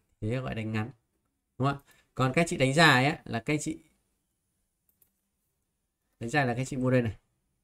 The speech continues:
Xong những cái phiên này các chị mua gia tăng này nhé. Phiên này gia tăng này, phiên này khối lượng kiệt này. Đấy, và mua cái này này. Đấy. Và các chị sẽ kỳ vọng lợi nhuận là hai mươi đến hai mươi lăm phần trăm nhé.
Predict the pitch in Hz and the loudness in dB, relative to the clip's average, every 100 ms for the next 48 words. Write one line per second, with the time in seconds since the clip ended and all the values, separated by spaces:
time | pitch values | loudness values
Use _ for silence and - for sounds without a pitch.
0 | _ _ _ _ _ _ _ _ - 131 | _ _ _ _ _ _ _ _ -10 -6
1 | 147 151 147 131 117 131 147 127 127 127 | -4 -2 -2 -2 -2 -4 -6 -4 -4 -2
2 | 127 117 - _ _ _ _ - 123 127 | -4 -6 -10 _ _ _ _ -12 -8 -10
3 | - _ _ _ _ _ _ _ 123 123 | -12 _ _ _ _ _ _ _ -8 -4
4 | 120 117 120 113 120 113 113 120 117 107 | -6 -6 -6 -6 -6 -6 -6 -8 -6 -6
5 | 104 - _ _ _ _ _ _ - 104 | -6 -14 _ _ _ _ _ _ -10 -8
6 | 123 139 123 135 127 123 127 123 104 - | -6 -6 -4 -4 -4 -4 -4 -4 -6 -12
7 | _ _ _ _ _ _ _ _ _ - | _ _ _ _ _ _ _ _ _ -14
8 | 131 143 _ - _ - 120 123 156 151 | -12 -14 _ -20 _ -6 -2 0 -2 -4
9 | 110 160 160 135 120 127 131 127 131 127 | -6 -6 -2 -2 -2 0 0 -2 -6 -6
10 | 135 123 117 117 151 156 156 139 147 151 | -8 -8 -10 -6 -4 0 0 0 -4 -4
11 | 135 123 151 143 147 | -6 -6 -6 -4 -8